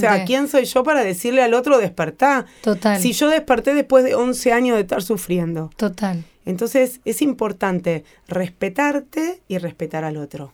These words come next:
Speaker 1: Hermoso, Ale.
Speaker 2: Recuerden,
Speaker 1: Bueno.
Speaker 2: ar,
Speaker 1: Ar.
Speaker 2: Argentina, A R, y la A son
Speaker 1: Aceptar,
Speaker 2: seis.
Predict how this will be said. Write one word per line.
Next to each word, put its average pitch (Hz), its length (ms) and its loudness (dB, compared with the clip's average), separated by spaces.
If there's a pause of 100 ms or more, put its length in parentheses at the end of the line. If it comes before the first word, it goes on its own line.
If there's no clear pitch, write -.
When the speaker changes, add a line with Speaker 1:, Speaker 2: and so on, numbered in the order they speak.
(120)
Speaker 1:
Hermoso, 202 500 -2
Ale. 190 280 -2
Speaker 2:
Recuerden, 202 720 4
Speaker 1:
Bueno. - 100 -16
Speaker 2:
ar, 202 720 2 (600)
Speaker 1:
Ar. 277 360 8
Speaker 2:
Argentina, 220 640 2 (100)
A 254 280 6
R, 170 400 0
y 156 160 -18
la 226 120 6
A 190 40 4
son 190 120 6 (260)
Speaker 1:
Aceptar, 269 220 4
Speaker 2:
seis. 165 440 -4